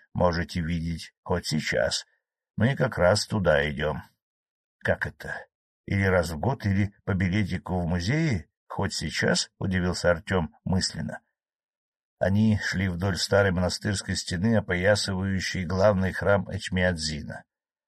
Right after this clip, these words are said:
Священная древность, казалось, была растворена в воздухе, заполняя лёгкие с каждым вздохом.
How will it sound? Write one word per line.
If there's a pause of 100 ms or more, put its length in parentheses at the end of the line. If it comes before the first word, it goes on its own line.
(120)
Священная
древность,
казалось,
была
растворена
в
воздухе, (340)
заполняя
лёгкие
с
каждым
вздохом.